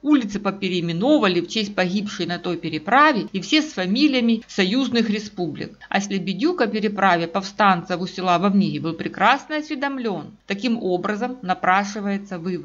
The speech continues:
Все то, что рассказывает Слободюк, вполне могло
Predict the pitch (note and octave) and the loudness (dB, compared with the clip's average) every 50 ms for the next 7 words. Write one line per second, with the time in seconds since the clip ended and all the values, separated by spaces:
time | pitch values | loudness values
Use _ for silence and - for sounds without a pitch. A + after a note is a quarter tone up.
0 | D3 F#3+ - - - - - - B3+ B3 G#3+ E3 - - - - _ _ _ G3 | -10 -14 -16 -16 -16 -12 -4 0 2 4 4 4 2 -2 -8 -16 _ _ _ 2
1 | G3 G3 E3+ - - - - - F3+ F3+ G3 G3 - - G3+ F#3+ F#3 D#3 D#3+ D#3 | 4 4 4 2 -2 -8 -10 -8 -6 -4 -4 -6 -2 0 0 0 0 -2 -6 -12
2 | - - - - E3 D3+ D#3 D3+ D3+ D3 F#3 B3+ C#4+ C4 - - A3+ B3 C4 B3+ | -14 -16 -14 -14 -14 -12 -12 -12 -10 -6 -6 -6 -6 -4 0 2 4 4 4 4
3 | A#3+ G#3+ F#3+ F3+ F3+ F3+ F3+ F3+ F3+ F3+ F#3 E3+ E3 D#3+ - | 2 2 2 2 2 2 2 0 -2 -2 -2 -2 -2 -4 -6